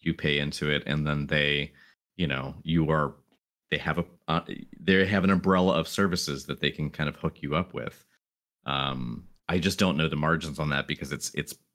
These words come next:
I think it is, because it's still a Wild West, at least as, as it pertains to live streaming. Um, those companies, like, are a little opaque about, like, what the pricing is, because I'm sure it differs very much from person to person and what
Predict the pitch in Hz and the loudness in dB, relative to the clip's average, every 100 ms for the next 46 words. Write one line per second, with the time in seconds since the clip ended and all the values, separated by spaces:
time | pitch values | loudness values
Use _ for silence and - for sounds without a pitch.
0 | _ _ _ 85 - 95 90 85 87 87 | _ _ _ -8 0 0 2 2 4 4
1 | 82 - - _ _ - - 92 95 - | 2 -4 -8 _ _ -4 0 2 2 -2
2 | - 98 90 85 85 82 78 85 107 - | 0 2 4 4 4 2 0 0 0 -4
3 | - - _ _ _ _ _ - 92 98 | -12 -18 _ _ _ _ _ -6 4 4
4 | - 82 - 85 80 78 80 82 78 - | 4 0 0 0 0 -2 -2 0 -2 -2
5 | 78 73 73 73 - 80 80 92 117 120 | -4 -2 -2 -4 -2 2 4 4 2 -2
6 | - - - _ 80 78 76 73 - - | -12 -20 -20 _ 0 0 0 -2 -4 -6
7 | - - 82 82 95 90 104 95 87 80 | -6 -4 -2 2 2 4 2 2 2 2
8 | - 80 - - 78 80 76 82 87 82 | 2 0 0 -4 0 0 0 0 2 2
9 | 78 - 85 82 - - 73 73 71 65 | 0 0 -2 -2 -8 -6 -4 -2 -2 -2
10 | - 73 69 - 78 - 78 71 - 82 | -4 -2 -4 -2 -6 -2 -2 -2 2 2
11 | - - 80 78 85 76 - 82 - 73 | 2 -2 0 0 2 0 0 -4 -2 -2
12 | 69 - - 80 78 71 71 - - - | -2 -6 -12 0 2 2 0 -4 -6 -2
13 | 76 - - 76 73 - 65 - 71 71 | -2 -2 -4 -2 -2 -4 -6 -4 -4 -4